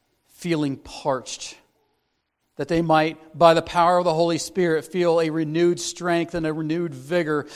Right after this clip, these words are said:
to pursue after Christ as if running a race to win the prize. Lord, enlarge our hearts with the beauty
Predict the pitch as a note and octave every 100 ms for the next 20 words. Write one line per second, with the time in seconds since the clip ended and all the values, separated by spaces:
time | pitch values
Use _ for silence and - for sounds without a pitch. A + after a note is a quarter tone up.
0 | - - E3 E3 - - G#3 G3 F#3 F#3+
1 | D#3+ D#3 D#3+ - - E3 D#3+ E3 C3+ D3
2 | - D3+ D#3+ D#3 D3+ C#3 D#3 D3+ C3 -
3 | D3 C3 C3+ C3 - C3+ B2+ A#2 - -
4 | _ _ _ _ _ _ _ _ _ _
5 | _ _ _ _ _ _ _ _ _ D#3
6 | C#3+ E3 D#3 C3 C3+ D3+ E3+ E3+ D#3+ C#3+
7 | D3 C3 C#3+ C#3 C#3 - - - _ _
8 | _ D#3 D3 D3 B2+ E3+ F#3+ D#3 C3 -